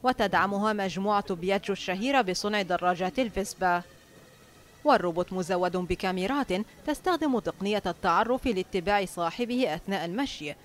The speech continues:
ويمكنه حمل ما يصل إلى ثمانية عشر كيلوغراما من البضائع في مكان تخزين قابل للغلق.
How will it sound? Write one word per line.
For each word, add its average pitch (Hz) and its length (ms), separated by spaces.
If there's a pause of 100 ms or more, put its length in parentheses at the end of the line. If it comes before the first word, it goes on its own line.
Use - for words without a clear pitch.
(220)
ويمكنه 190 640
حمل 226 320
ما 208 200
يصل 175 400
إلى 190 340
ثمانية 180 460
عشر 185 360
كيلوغراما 190 640
من 196 160
البضائع 185 720 (320)
في 349 180
مكان 277 420
تخزين 214 600
قابل 185 420
للغلق. 214 680